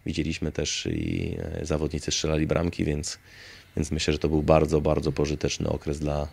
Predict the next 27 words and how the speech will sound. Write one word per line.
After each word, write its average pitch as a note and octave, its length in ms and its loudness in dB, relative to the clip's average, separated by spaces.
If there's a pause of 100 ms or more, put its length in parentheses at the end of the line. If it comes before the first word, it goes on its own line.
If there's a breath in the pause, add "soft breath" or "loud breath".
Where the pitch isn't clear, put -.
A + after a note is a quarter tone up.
dla D2+ 160 0
również D2+ 340 -2
naszych D#2 300 -4
młodych D2 240 0
zawodników, D2+ 520 0
którzy D#2 340 0 (520 loud breath)
też D#2+ 240 6
po D#2 360 2 (480)
przylocie D#2+ 520 4
teraz D2+ 420 0
do D#2+ 100 0
Polski E2 500 2 (300 soft breath)
będą D#2+ 280 4
z D#2 80 -2
nami D2+ 220 -2
trenować. - 480 -4
To - 120 -8 (140)
mogę D#2 220 -2
już D#2 160 -4
zdradzić D2+ 380 -2
teraz, D2 300 -2
że, E2 140 -6 (460 loud breath)
że - 100 -6
ci - 120 -4
zawodnicy D2+ 480 2
nadal D2 280 2
wszyscy, - 440 -2